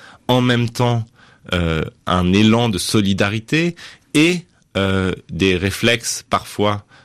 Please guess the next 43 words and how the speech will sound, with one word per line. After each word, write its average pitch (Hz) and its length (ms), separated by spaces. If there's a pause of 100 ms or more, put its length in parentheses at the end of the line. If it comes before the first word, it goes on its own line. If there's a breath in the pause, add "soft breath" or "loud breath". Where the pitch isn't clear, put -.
(100 soft breath)
de 98 100
repli 107 380
sur 104 240
soi 95 360 (120)
et 90 80
de 87 100
chasse - 300
aux 95 80
migrants. 85 420 (380 loud breath)
Et 107 100
donc 143 260
il 127 60
y - 20
a 117 40
de 117 100
tout 120 340 (280)
et 101 80
on 107 60
ne 107 40
sait 123 140
pas 147 160
dans 120 120
quel 95 160
sens 92 280
ça - 180
va 82 140
aller. 80 320 (760 loud breath)
Et - 80
le 90 120
risque, 175 500 (480)
euh, 76 160
quand 90 300
il 95 40
y - 40
a 85 160
quelque 80 260
chose 95 300
qui - 180
est 76 60
aussi 82 340 (720)
polymorphe, 135 720 (680 soft breath)
euh, 82 160
hétéroclite, 117 800